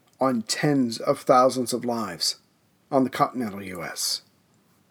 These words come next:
A Captain Mayfield wrote the following. "Niihau's population consists of mostly Hawaiians and a few Japanese engaged in cattle raising.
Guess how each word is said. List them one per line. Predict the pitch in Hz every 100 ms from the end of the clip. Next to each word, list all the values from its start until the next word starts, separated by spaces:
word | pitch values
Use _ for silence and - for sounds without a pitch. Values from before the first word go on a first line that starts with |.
| _ _ - - - -
A | 156
Captain | 147 - 196 - 170
Mayfield | 151 151 139 139 123 - - -
wrote | 156 175
the | -
following. | - - 135 117 80 - - _ _ _ _ _ _ - - -
"Niihau's | 180 208 160 151 147 143 -
population | 151 143 143 135 127 135 120 - -
consists | - 165 - 165 - 170
of | 131
mostly | 143 156 156 139
Hawaiians | 143 143 143 135 110 92 - - _
and | - 147
a | 120
few | - 180 160
Japanese | 143 143 120 139 147 135 110 - _ _ _ -
engaged | 185 143 127 120 -
in | 135
cattle | - 147 139
raising. | 107 98 87 71